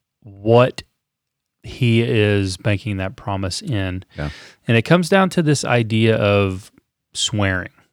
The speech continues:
Speaker 2: Uh-huh.
Speaker 1: or making an oath.
Speaker 2: Right.
Speaker 1: So let's talk about making oaths.
Speaker 2: Okay.
Speaker 1: 'Cause I liked your introduction.
Speaker 2: Oh, did you? <laughs>
Speaker 1: Yeah, I like that. A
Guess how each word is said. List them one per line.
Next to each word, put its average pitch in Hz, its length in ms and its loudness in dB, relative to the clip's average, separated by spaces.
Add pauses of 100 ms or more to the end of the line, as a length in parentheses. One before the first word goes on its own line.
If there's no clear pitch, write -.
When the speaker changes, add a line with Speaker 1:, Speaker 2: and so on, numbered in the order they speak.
(120)
Speaker 2:
Uh-huh. 87 140 -4
Speaker 1:
or 107 60 2
making 107 380 0
an 98 120 -4
oath. 92 480 -4
Speaker 2:
Right. 71 200 -2 (320)
Speaker 1:
So - 160 -2
let's 151 160 4
talk 185 200 0
about 131 240 4
making 113 420 -2
oaths. - 560 -4 (180)
Speaker 2:
Okay. - 140 -4
Speaker 1:
'Cause 117 180 4
I 123 100 6
liked 139 400 0
your 120 180 -2
introduction. 107 680 -4 (200)
Speaker 2:
Oh, 104 180 6
did 82 240 2
you? 95 180 4
<laughs> - 40 -6 (580)
Speaker 1:
Yeah, 107 160 2
I - 20 4
like 110 220 2
that. 98 240 -4 (420)
A - 80 2